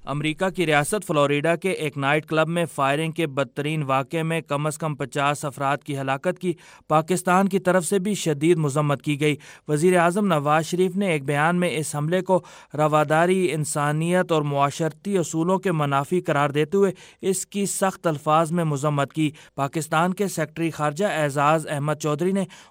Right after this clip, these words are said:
وائس آف امریکہ سے گفتگو میں کہا کہ دکھ کی اس گھڑی میں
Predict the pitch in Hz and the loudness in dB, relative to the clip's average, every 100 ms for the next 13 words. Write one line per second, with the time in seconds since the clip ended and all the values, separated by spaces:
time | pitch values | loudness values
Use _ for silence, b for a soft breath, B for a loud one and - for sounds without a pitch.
0 | - 165 175 190 190 170 170 202 190 160 | -2 0 0 -2 0 0 0 -2 -4 -4
1 | 156 170 170 190 190 185 220 233 165 139 | -4 -2 0 2 0 -2 -2 -2 -4 -2
2 | 180 - 190 185 165 135 147 185 202 | -4 -4 -10 -8 -8 -4 -2 0 0